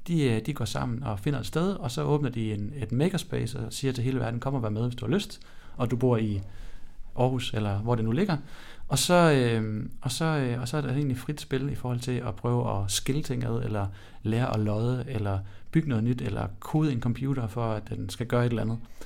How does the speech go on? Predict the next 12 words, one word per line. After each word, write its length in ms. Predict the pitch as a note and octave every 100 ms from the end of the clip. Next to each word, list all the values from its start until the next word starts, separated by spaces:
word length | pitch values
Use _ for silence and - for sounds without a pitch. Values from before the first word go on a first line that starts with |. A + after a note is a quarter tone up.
| - - -
Og 160 | C3+ - - -
alt 220 | G3+ G#3+
det 100 | D3+
her, 220 | D3+ C3 - - - - -
det 180 | E3+ D#3+
er, 180 | B2 A2+
det, 320 | A2+ D#3 D3
det, 300 | D3+ D3 -
det, 340 | D#3 D3 B2
det 60 | E3
er 100 | -
hacking, 420 | B2+ C3+ A2 G#2